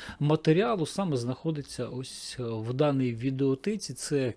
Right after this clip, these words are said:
комерційний проєкт, е, вона платна, кому потрібно. Е, хто хоче, е, більш детально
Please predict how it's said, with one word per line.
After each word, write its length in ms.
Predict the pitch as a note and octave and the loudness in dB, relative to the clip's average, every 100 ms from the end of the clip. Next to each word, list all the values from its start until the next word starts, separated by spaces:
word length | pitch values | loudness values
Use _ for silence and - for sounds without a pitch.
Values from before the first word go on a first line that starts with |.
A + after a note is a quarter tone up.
| - | 0
комерційний 840 | E3+ E3+ D#3+ - C3 A#2 A2+ A2 | 4 4 2 -2 -2 0 -2 -4
проєкт, 640 | - C#3 F3+ A3+ - - C3+ | -2 2 4 2 -2 -6 -6
е, 120 | A#2 A#2 A2+ | -4 -6 -6
вона 180 | C3 C3+ | -4 -4
платна, 580 | - D#3 F#3 F#3+ E3+ D3+ - | -4 -2 -2 0 -2 -2 -4
кому 240 | C#3 C3 | -4 -4
потрібно. 680 | - A#2 D3+ G#3 E3 D3 B2 - - - - - | -4 -6 -4 0 2 2 0 -4 -10 -12 -16 -6
Е, 220 | B2 B2+ | -4 -4
хто 240 | A#2+ - D3 | -6 -4 -4
хоче, 360 | - C3+ - | -2 -2 -2
е, 60 | A#2 - - A#2+ B2 A#2 | -2 -6 -12 -10 -8 -4
більш 280 | C3+ - B2+ | -4 -2 -2
детально 880 | B2 C#3+ D#3+ C#3 A#2 A2 A2 A2 | 0 0 2 2 0 -2 -6 -8